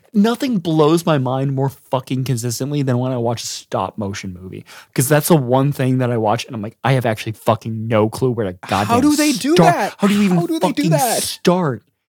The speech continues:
Speaker 1: Like, I don't know. How do you incorporate effects? And at what point is it an effect and not stop motion? Like, blows my fucking mind. Oh, okay.
Speaker 2: It's
Speaker 1: I could talk about
Speaker 2: crazy.
Speaker 1: it. I could talk about this for so long 'cause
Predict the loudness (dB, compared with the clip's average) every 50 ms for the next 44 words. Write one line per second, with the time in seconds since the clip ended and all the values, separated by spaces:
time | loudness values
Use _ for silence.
0 | _ _ _ _ _ -8 -4 0 0 2 4 4 2 2 0 0 -2 0 2 2
1 | 4 4 4 4 4 4 2 2 0 -2 -4 -8 -14 -18 _ 0 0 2 2 0
2 | -2 -4 -6 -6 -8 -6 -2 0 0 0 0 0 -2 -6 -4 -2 0 0 0 -2
3 | -4 -4 -2 -2 -2 -2 -2 -4 -6 -2 0 0 0 2 2 0 -2 -2 -2 _
4 | 2 2 2 2 0 -2 0 0 0 0 0 0 0 2 2 2 0 -2 -2 -4
5 | -6 -6 -6 -6 -6 -6 -6 -6 -10 -14 -20 _ _ -10 -10 -10 -12 _ _ _
6 | _ _ _ _ _ _ _ _ _ -6 -4 -2 -2 0 2 4 4 4 4 4
7 | 2 2 0 -2 -8 -18 _ _ -4 -2 -2 -4 -6 _ _ _ _ -2 -2 -2
8 | -2 -2 0 2 4 4 4 2 2 0 -2 -4 -4 -6 -4 -4 -2 -2 -2 -4
9 | -6 -10 -12 -12 -10 -2 0 0 2 2 2 2 2 2 4 2 0 0 -2 -4
10 | -8 -14 -8 -6 -4 0 2 2 2 4 4 4 4 2 0 -2 -2 -2 0 2
11 | 2 2 0 -2 -4 -6 -6 -6 -6 -6 -8 -10 -6 -2 0 2 2 2 0 -2
12 | -4 -8 -10 -14 -18 -20 -20 _ _ _ _ _ 0 0 0